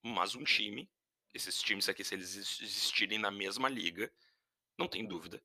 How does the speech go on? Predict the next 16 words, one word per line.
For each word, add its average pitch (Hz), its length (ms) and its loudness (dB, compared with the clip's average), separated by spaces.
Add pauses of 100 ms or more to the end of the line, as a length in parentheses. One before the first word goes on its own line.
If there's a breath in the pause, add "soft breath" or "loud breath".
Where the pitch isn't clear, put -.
que - 80 -14
o - 40 -12
time - 240 6
A 76 200 10 (220)
é 392 80 4
muito 104 340 -2
mais 76 160 0
pronto - 320 -6
pra - 120 -8
ser - 100 -6
campeão. - 340 -10 (520 loud breath)
E - 80 2
que - 100 0
o 156 60 4
time 123 260 10
B 110 340 12